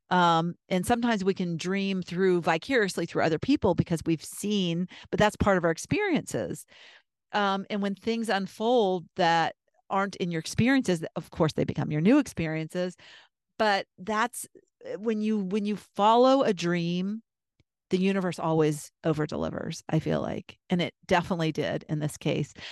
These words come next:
So I'll be doing an episode, uh, coming up,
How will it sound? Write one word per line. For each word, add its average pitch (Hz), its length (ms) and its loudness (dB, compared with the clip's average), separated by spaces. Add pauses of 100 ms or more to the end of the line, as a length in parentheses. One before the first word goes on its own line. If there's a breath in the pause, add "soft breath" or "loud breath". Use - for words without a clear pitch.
(120)
So 226 160 4
I'll 240 80 8
be 285 120 4
doing 233 300 4
an 190 200 4
episode, 165 720 4 (120)
uh, 147 320 4
coming 156 280 0
up, 156 200 4